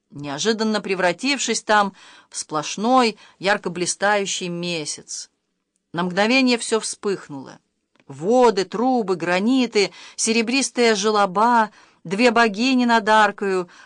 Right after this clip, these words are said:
крыша четырёхэтажного дома, купол Исаакия поглядел просветлённый. Вспыхнули всадниково чело, поугасли островные огоньки.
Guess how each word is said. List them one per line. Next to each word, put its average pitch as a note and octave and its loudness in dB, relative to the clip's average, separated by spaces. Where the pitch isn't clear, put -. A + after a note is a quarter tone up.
крыша B3 0
четырёхэтажного G3+ -2
дома, G3+ 0
купол G3+ 0
Исаакия F#3 4
поглядел F3+ 0
просветлённый. E3 -8
Вспыхнули G#3 0
всадниково F#3 2
чело, F#3+ -2
поугасли G3 4
островные E3 -4
огоньки. D3+ -10